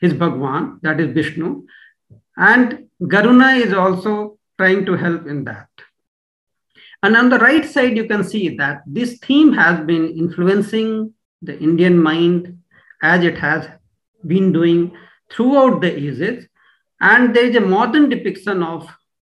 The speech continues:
Vishnu and the elephant almost merged between themselves. It says, it shows that the Gaj, which is elephant,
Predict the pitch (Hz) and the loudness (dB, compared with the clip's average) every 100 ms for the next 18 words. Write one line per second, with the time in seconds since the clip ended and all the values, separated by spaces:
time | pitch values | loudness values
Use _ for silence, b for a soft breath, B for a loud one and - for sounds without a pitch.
0 | _ _ 156 170 - 220 202 202 - _ | _ _ -6 -6 -2 -2 0 -4 -10 _
1 | _ _ _ _ _ - 196 269 254 160 | _ _ _ _ _ -2 2 2 0 -4
2 | - _ _ _ _ 139 - 185 208 208 | -12 _ _ _ _ -10 -2 0 0 0
3 | 196 147 151 - _ _ _ _ - 180 | -4 -4 -8 -16 _ _ _ _ -2 0
4 | 202 233 247 - 170 220 262 254 175 - | 0 0 -2 -4 -4 0 0 -2 -6 -14
5 | _ _ _ _ _ _ _ _ 147 180 | _ _ _ _ _ _ _ _ -6 -6
6 | 185 196 190 156 147 175 - 147 113 - | -2 -4 -2 -6 -2 -2 -2 -8 -12 -16
7 | _ _ _ _ _ - 208 - - 247 | _ _ _ _ _ -10 -10 -10 -4 -2
8 | 277 262 _ - 180 - 214 240 196 156 | -2 -8 _ -14 -12 -6 -2 -2 -2 -2
9 | 151 165 - _ _ 117 147 156 - - | -2 -2 -10 _ _ -10 -8 -8 -12 -20
10 | _ 170 196 214 165 170 175 165 - _ | _ -4 -2 -2 -2 -4 -4 -8 -10 _
11 | _ _ _ _ _ _ _ _ _ _ | _ _ _ _ _ _ _ _ _ _
12 | _ - 156 156 196 349 - | _ -8 -6 -4 -4 -6 -8